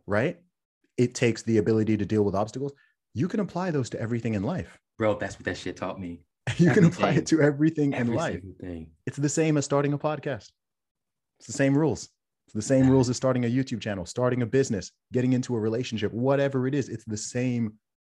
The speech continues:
Speaker 1: rules. So I'm so grateful I established that keystone habit very early. And I'd
Speaker 2: Yeah,
Speaker 1: actually put
Speaker 2: man.
Speaker 1: some of my successes down to that because I think that was one thing that made me really realize,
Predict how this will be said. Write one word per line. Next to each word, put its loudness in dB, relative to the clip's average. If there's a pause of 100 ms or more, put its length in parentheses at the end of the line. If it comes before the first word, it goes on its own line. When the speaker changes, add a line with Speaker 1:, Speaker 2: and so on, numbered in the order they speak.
Speaker 1:
rules. 0 (320)
So 0
I'm 2
so 2
grateful -2
I -4
established -4
that -4
keystone -4
habit -4
very -4
early. 0 (460)
And -2
I'd 2
Speaker 2:
Yeah, 4
Speaker 1:
actually 0
put -2
Speaker 2:
man. -10
Speaker 1:
some 0
of -2
my -2
successes -6
down -4 (140)
to -2
that -2
because -4
I 0
think -4 (440)
that -2
was -2
one 0
thing 0
that -8
made 0
me 2
really 0
realize, -2